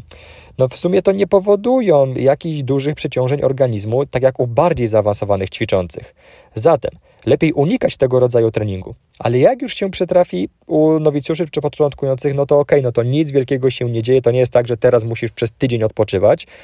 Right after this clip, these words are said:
Lepiej unikać, ale jak się przytrafi, nie powinno to zaburzyć planu treningowego. Cztery. Trening do załamania mięśniowego najlepiej jest stosować dla małych partii mięśniowych, które potrafią się szybko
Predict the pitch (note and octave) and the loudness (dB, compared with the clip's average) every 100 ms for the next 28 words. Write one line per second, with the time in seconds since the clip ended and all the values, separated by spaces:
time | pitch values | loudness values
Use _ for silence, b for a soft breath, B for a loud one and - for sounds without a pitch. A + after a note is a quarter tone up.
0 | B B - C#3 F3 E3 - - D3+ D#3 | B B 0 2 2 -2 -2 -2 -2 0
1 | G3+ A#3+ - b b b - D#3 D#3 C#3+ | 0 0 -6 b b b 2 4 4 2
2 | - C#3+ - D3 D3+ - D3 C3+ D3+ D3 | -2 -8 -6 0 0 0 -6 -4 -2 2
3 | B2+ C3 C3 B2+ A#2 A#2+ - A#2+ D3 G#2+ | 0 0 -2 2 4 2 0 2 2 2
4 | G#2+ G#2+ - A2 G2+ G2 G#2 G#2 A2 A#2+ | -2 -2 -2 -2 -2 -2 -4 -2 2 4
5 | F#2+ - _ _ _ b b b b - | 4 0 _ _ _ b b b b -12
6 | - F3 D3 - _ _ _ _ _ _ | 0 2 2 -2 _ _ _ _ _ _
7 | _ - C3 - C3+ E3+ D3+ A2+ A2+ A2+ | _ -20 -14 0 0 0 -6 -2 0 0
8 | C#3 A2 G#2 - F#2 F2+ A2+ E3+ _ - | -2 -4 -8 -10 -6 -2 -2 -4 _ -6
9 | G2+ G#2+ - D#3 - G#2+ - A2+ - - | 0 0 -2 -8 -6 -6 -4 -4 -4 -6
10 | - C3+ F#3+ C#3 C3+ C3 - G#2+ G#2+ A2+ | -6 -4 -2 0 2 0 0 -2 0 -6
11 | A2+ C3 - F3+ B2+ F2+ - A#3+ G3 C#3+ | -6 -8 -4 0 0 -2 -4 -2 0 2
12 | C3 B2 B2 B2 - A2+ - | 0 -2 -8 -8 -8 -4 0